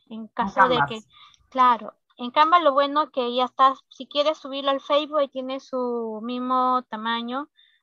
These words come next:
Speaker 1: o a YouTube, ya está todo listo, sus
Speaker 2: Sí.
Speaker 1: presentaciones, todo ello. Sí, pero de todas maneras lo voy a buscar para que, que no quede duda cuánto es el tamaño del, del sitio, cuánto es el correcto.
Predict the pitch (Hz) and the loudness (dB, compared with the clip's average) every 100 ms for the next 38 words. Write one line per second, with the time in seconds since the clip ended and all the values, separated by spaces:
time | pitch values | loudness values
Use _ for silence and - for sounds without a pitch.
0 | _ 226 220 214 220 - 285 262 254 - | _ -4 -4 -4 -12 -4 -2 -2 -6 -6
1 | 254 - 254 247 233 254 269 - 196 _ | -8 -2 0 0 -2 -6 -10 -16 -20 _
2 | _ _ _ - - 220 214 190 208 - | _ _ _ -20 -18 -14 -12 -10 -12 -4
3 | 262 262 240 220 - 233 233 226 208 _ | 0 0 -2 -10 -14 -10 -8 -8 -14 _
4 | _ _ _ _ _ 277 - 277 269 277 | _ _ _ _ _ -14 -6 0 0 0
5 | - 359 359 330 339 330 285 269 277 277 | 0 -2 -2 -2 0 2 2 4 4 2
6 | 269 254 - 262 277 _ 247 220 - - | 0 -4 2 2 2 _ -8 -8 -12 -14
7 | 220 208 202 202 _ _ _ _ _ 240 | -12 -12 -14 -18 _ _ _ _ _ -10
8 | 226 240 - 262 254 240 247 240 - 240 | -8 -8 -6 -2 -2 -4 -4 -4 -4 -4
9 | 226 247 254 - 214 214 226 226 214 214 | -4 -6 -12 -12 -14 -12 -10 -8 -8 -8
10 | 208 208 202 - 254 - 269 - - _ | -10 -10 -12 -12 -14 -8 -6 -6 -8 _
11 | _ _ _ _ _ _ - 240 233 254 | _ _ _ _ _ _ -6 -6 -6 -10
12 | 254 - 214 214 - - 440 | -8 -8 -8 -10 -10 -10 -10